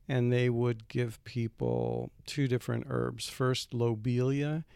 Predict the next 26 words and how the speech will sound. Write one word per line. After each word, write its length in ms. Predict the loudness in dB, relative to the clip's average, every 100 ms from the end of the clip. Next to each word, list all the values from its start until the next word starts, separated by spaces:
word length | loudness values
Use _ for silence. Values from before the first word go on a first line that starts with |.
| -18 -4
in 280 | 0 2
doses 420 | 2 2 0 -6 -4
high 180 | 0 2
enough 340 | 2 0 -2
to 100 | -2
make 280 | 0 -2 -2
them 220 | -4 -2
vomit, 540 | -4 -2 0 -2 -4 -14 -20 -20 -20 -20 -20 -18 -8
to 100 | -8
clean 460 | -6 -2 0 2
out 220 | 0 -2 -6
the 140 | -6 -6
s-, 200 | -6 -8
digestive 540 | -2 -2 0 -2 -4 -6
tract 340 | -4 -4 -6
through 160 | -6 -4
the 120 | -4
stomach. 500 | -6 -4 -4 -6 -10 -20 -20 -20 -20 -20 -6
And 220 | -2 2
then 140 | 4 4
they, 240 | 2 0 -6 -12
just 240 | 0 2 2
before 380 | -2 2 4 4
they 180 | 2
died 500 | 2 2 2 2 2
of, 300 | -2 -4 -10